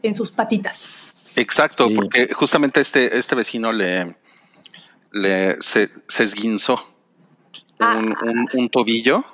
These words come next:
Speaker 2: O sea, ya es un señor grande, ¿no? Y
Speaker 1: Ujú.
Speaker 2: se, y se, se esguinzó un tobillo y de ahí fue donde
Speaker 3: Pa' abajo.
Speaker 2: todo, todo, todo derivó en,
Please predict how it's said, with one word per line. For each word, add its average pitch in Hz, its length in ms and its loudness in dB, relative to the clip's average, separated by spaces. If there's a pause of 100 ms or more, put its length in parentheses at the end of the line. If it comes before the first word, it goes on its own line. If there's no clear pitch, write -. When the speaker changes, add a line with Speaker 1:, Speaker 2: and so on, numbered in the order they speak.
Speaker 2:
O 156 80 2
sea, 151 180 4
ya 160 120 2
es 151 60 -4
un 170 100 0
señor 131 180 2
grande, 104 280 0 (120)
¿no? 185 120 -4 (340)
Y 277 140 4
Speaker 1:
Ujú. 254 80 4
Speaker 2:
se, 208 160 0
y 117 80 -6
se, 113 280 0
se - 140 -2
esguinzó 107 400 -4
un 120 100 -4
tobillo 120 360 -4
y 120 80 -2
de 101 80 0
ahí 101 120 -2
fue 98 140 -6
donde 95 300 -6 (1400)
Speaker 3:
Pa' 107 100 0
abajo. 107 160 0
Speaker 2:
todo, 135 400 0 (140)
todo, 143 320 2
todo 135 260 2
derivó 104 480 -2
en, 90 420 -8